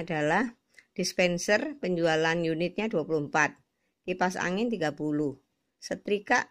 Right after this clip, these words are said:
dua puluh tiga, blender sembilan belas, mixer dua puluh empat. Diagram lingkaran data tersebut adalah, nih, seperti A. Gambaran seperti ini A,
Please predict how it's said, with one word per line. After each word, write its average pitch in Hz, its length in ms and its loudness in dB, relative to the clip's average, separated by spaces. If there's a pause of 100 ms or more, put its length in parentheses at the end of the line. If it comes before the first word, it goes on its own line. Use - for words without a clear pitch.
(120)
dua 165 240 2
puluh 202 560 0
tiga, 139 400 0 (800)
blender 180 720 4
sembilan 160 480 -2
belas, 143 560 -2 (640)
mixer 233 640 0 (240)
dua 143 160 0
puluh 143 320 -4
empat. 139 240 -4 (480)
Diagram 202 560 2
lingkaran 208 560 0 (160)
data 180 320 -2
tersebut 196 480 -6
adalah, 196 480 -2 (560)
nih, 156 160 -2
seperti 175 560 -6
A. 180 160 4 (3000)
Gambaran 147 400 -6
seperti 160 480 -10
ini 170 160 -8
A, 175 240 -4